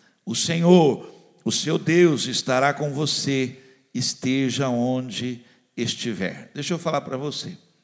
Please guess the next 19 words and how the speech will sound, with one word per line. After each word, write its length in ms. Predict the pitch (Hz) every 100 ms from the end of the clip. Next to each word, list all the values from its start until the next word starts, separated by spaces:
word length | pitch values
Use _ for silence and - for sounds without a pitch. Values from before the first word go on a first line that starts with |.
| _ _ _ _ _ _ _ _ _ - - -
As 200 | - 139
coisas 360 | - 220 185 170
que 120 | -
foram 260 | 147 160 156
acontecendo 600 | 151 139 127 - 143 123
na 100 | 120
nossa 360 | 117 110 -
vida, 500 | 95 135 175 185 - _ _ _ _ _ _ _ _ _ _ _ _ _ _ _ _ _ _ _ _ _
as 140 | 107 107
dificuldades 840 | 110 143 143 139 123 127 151 -
que 100 | -
nós 200 | 127 120
passamos, 920 | - 101 - - 117 143 127 104 - - _ _ _ _ _ _
os 140 | - -
problemas 540 | 135 127 135 156 135
que 120 | -
nós 240 | 135 131 113
enfrentamos 720 | 117 - 110 101 131 151 -
foram 520 | - 165 170 180 -